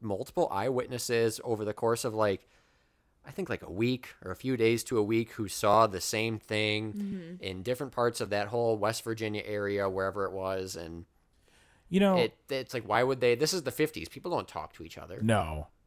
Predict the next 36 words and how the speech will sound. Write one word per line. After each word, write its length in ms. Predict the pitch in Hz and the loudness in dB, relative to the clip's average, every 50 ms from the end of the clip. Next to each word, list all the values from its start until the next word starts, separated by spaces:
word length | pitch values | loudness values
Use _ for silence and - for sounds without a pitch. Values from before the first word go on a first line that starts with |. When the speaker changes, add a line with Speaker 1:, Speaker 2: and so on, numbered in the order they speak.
| _ _ _ - | _ _ _ -8
Speaker 1:
No, 360 | 151 156 135 85 - 92 110 | -4 -4 -4 -4 -4 -8 -8
you 80 | 127 110 | -4 -2
talk 220 | 101 190 185 175 | 0 0 0 0
to 80 | 156 131 | 0 -2
your 80 | 104 | 0
Speaker 3:
No. 80 | - - | 2 4
Speaker 2:
Well, 240 | 269 254 254 254 247 | 4 6 6 6 8
Speaker 1:
neighbor. 100 | 247 254 | 8 10
Speaker 2:
and 100 | 269 262 220 | 10 10 8
Speaker 3:
Nah. 280 | 165 117 95 - - - | 8 6 2 -2 -2 -2
Speaker 2:
they, 60 | - - | 0 4
what 120 | 254 254 | 6 10
Speaker 3:
No, 40 | 240 240 | 10 12
Speaker 2:
I, 60 | 262 | 10
Speaker 3:
that's 160 | - - - | 10 8 8
Speaker 1:
Some 140 | - 165 - | 6 8 10
Speaker 2:
what 100 | - 214 | 10 12
I 120 | 226 220 | 12 12
Speaker 1:
milk? 80 | 277 403 | 12 12
Speaker 2:
always 260 | 403 370 359 320 - | 10 8 4 4 2
think 260 | - - 277 269 269 | 2 2 2 2 2
is 220 | 277 247 233 202 220 | 0 -2 -2 -2 0
really 280 | 226 220 214 208 202 | 0 2 2 2 2
interesting 540 | 202 202 202 - 208 202 - - 220 208 214 | 0 -2 -2 -4 -4 -4 -4 -4 -4 -4 -4
though 200 | 202 196 196 190 | -4 -2 -2 -2
is 140 | 190 185 - | -4 -4 -4
when 220 | 185 190 190 185 | -4 -4 -4 -4
it 140 | 185 180 - | -6 -8 -8
co-, 140 | - 208 - - | -8 -8 -8 -6
when 220 | 196 202 196 190 | -4 -4 -2 -2
it 100 | 175 - | -4 -4
shows 300 | - - 190 190 190 180 | -2 0 2 2 2 2
up 180 | 190 170 - - | -2 -4 -4 -6
before 280 | 196 180 - 190 190 | -12 -10 -8 -8 -6
natural 380 | 185 175 165 165 - - 190 180 | -6 -6 -6 -8 -8 -12 -16 -14
disaster, 680 | 160 160 175 180 170 156 175 175 - - - - - | -12 -10 -8 -4 -2 -2 -2 -4 -6 -8 -8 -10 -10